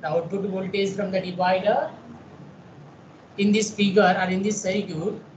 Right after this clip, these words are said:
with the input signals V Z and V X as dividend and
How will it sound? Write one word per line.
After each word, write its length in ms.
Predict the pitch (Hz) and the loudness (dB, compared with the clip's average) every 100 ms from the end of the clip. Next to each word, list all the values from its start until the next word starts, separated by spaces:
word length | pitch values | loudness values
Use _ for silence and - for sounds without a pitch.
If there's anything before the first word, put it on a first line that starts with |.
| - - | -20 -6
with 120 | 202 | 0
the 100 | 208 202 | 2 4
input 280 | 208 240 226 | 2 -2 -4
signals 500 | 214 208 214 214 208 | -2 0 0 0 -4
V 280 | 175 196 | -6 -4
Z 260 | 196 208 214 | 0 2 0
and 240 | 202 185 156 | 0 -6 -8
V 260 | 160 185 135 | -6 -4 -4
X 380 | - - - - - - - - - - - 151 - - - - - - - - - - - - - - - | -6 -8 -10 -14 -20 -20 -20 -20 -20 -20 -20 -20 -20 -20 -20 -20 -20 -20 -20 -20 -20 -20 -20 -20 -20 -20 -6
as 420 | 196 208 214 208 - - 175 | 2 6 6 2 -6 -8 0
dividend 680 | 202 214 220 220 226 226 - - - - - - - - | 2 4 4 4 2 0 -8 -16 -18 -18 -18 -20 -20 -12
and 400 | 185 202 214 226 | -2 0 0 -2